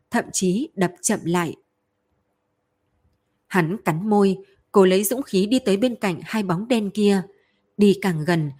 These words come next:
thì mùi hôi thối bốc càng cao. Trong miệng hắn nói câu, "Đắc tội." Sau đó liền dùng chân đá một trong hai thi thể kia, để nó lật qua,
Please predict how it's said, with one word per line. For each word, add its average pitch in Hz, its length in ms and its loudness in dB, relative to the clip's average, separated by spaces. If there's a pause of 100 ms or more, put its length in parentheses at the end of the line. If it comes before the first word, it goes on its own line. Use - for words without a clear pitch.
(220)
thì 240 100 2
mùi 214 220 4
hôi 269 240 0
thối 214 280 -4
bốc 330 140 0 (100)
càng 180 260 -4
cao. 214 320 -2 (460)
Trong 190 220 -2
miệng 185 160 0
hắn 165 300 -4
nói 180 240 -2
câu, 196 400 0 (500)
"Đắc 233 160 2 (140)
tội." 175 260 2 (640)
Sau 254 240 -2
đó 196 240 -2
liền 226 240 2
dùng 156 280 -2
chân 202 340 -4
đá 175 160 -4
một 240 260 -2
trong 240 160 -4
hai 226 200 -6
thi 233 200 -4
thể 180 260 -2
kia, 196 260 2 (340)
để 185 200 4
nó 156 260 -4
lật 269 180 0 (120)
qua, 196 320 0